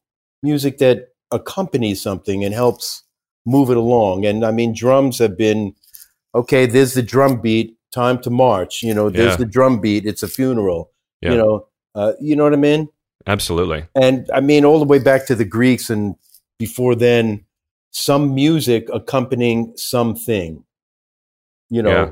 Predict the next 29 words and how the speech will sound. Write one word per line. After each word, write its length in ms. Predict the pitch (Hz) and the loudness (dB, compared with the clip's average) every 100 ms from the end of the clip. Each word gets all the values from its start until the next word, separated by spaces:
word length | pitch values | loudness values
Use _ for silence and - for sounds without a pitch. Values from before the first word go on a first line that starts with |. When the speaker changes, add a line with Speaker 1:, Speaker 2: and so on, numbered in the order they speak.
| - | -6
Speaker 1:
we're 160 | 107 | -4
marching 480 | 107 123 139 - 131 | 0 2 2 -2 -6
to 100 | 127 | -6
war, 320 | 107 110 113 | -2 2 2
we're 140 | 104 101 | 2 0
doing 340 | 117 120 104 | 0 0 2
this, 240 | 104 104 | 0 -2
we're 60 | 101 | -6
doing 340 | 95 107 110 | -6 -4 -2
that. 320 | 101 95 98 107 | -2 -4 -4 -4
And, 300 | 104 107 107 | -4 -2 -2
uh, 300 | 104 101 98 _ _ _ _ _ _ | 0 -2 -6 _ _ _ _ _ _
it's 180 | 139 139 | -6 -4
a 80 | 131 | -4
whole 300 | 127 180 165 | 0 2 4
other 160 | 151 127 | 2 2
mentality. 880 | 117 110 101 107 101 90 80 76 _ _ _ _ _ _ _ | 0 0 0 0 2 0 -6 -12 _ _ _ _ _ _ _
And, 260 | 123 117 120 123 | -10 -8 -6 -4
I 60 | |
Speaker 2:
Yeah. 200 | 123 135 | 0 2
Speaker 1:
mean, 60 | 131 | 4
at 160 | 131 | 4
the, 160 | 135 139 | 4 4
at 120 | 135 | 4
the 80 | 135 | 2
root 300 | 123 170 185 | 2 4 4
of 100 | 120 | 4
it 140 | 107 | 4
is, 360 | 104 104 - - | 2 0 -2 -12